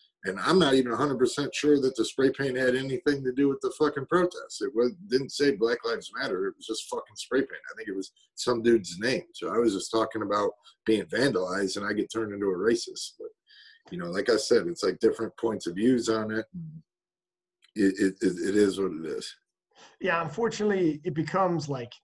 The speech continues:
Speaker 2: yeah, you might not have said anything about the protest at all. You're just like, "Hey, I just noticed, uh, my shit got vandalized." And then all of
Speaker 1: Yeah,
Speaker 2: a sudden,
Speaker 1: pretty
Speaker 2: it's
Speaker 1: much.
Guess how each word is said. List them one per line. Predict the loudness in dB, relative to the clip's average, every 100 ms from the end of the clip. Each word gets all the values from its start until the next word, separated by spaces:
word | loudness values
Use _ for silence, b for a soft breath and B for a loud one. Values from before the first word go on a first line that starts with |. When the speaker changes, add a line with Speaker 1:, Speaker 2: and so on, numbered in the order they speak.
| _ _ _ _
Speaker 2:
yeah, | -6 -2
you | 0
might | 2 2
not | 0 0
have | -2
said | 0 0 2
anything | 0 0 0 -2
about | -2 -6
the | -2
protest | -2 -2 -4 -4
at | -2
all. | -2 -2
You're | -4
just | -6
like, | -4
"Hey, | -2 -2
I | -2
just | -6 -2
noticed, | 0 2 -2 -10 b b b _
uh, | -2 0 0 -2
my | -4
shit | -4
got | -4
vandalized." | -2 -2 -2 -4 -8 -12 _ _ -2
And | 2
then | 2 2
all | 2
of | 0
Speaker 1:
Yeah, |
Speaker 2:
a |
sudden, | 0 2 6 6
Speaker 1:
pretty | 4
Speaker 2:
it's |
Speaker 1:
much. | 0